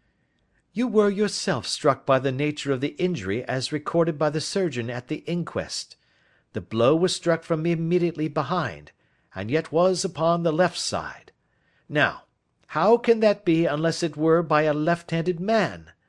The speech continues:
He had stood behind that tree during the interview between the father and the son. He had even smoked there. I found the ash of a cigar, which my special knowledge of tobacco ashes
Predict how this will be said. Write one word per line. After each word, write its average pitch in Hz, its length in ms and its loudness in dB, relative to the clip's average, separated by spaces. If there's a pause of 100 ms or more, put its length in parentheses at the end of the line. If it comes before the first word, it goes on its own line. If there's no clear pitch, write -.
(540)
He 120 200 -4
had 131 200 -4
stood 208 320 -2
behind 175 400 0
that 165 180 0
tree 113 340 -4
during 127 340 -4
the 151 180 -4
interview 143 400 -2
between 147 360 -6
the 139 60 -2
father 131 420 -2
and 120 200 -6
the 120 80 -6
son. 87 460 -6 (560)
He 110 200 -6
had 117 220 -6
even 139 300 -4
smoked 190 580 -2
there. 80 400 -8 (480)
I 113 160 -2
found 160 400 -2
the 165 120 0
ash 135 440 -6
of 127 140 -4
a 135 60 -6
cigar, 143 680 -2 (400)
which - 200 -12
my 110 140 -2
special 143 460 0
knowledge 135 420 2
of 120 140 -6
tobacco 147 560 0
ashes 120 480 -6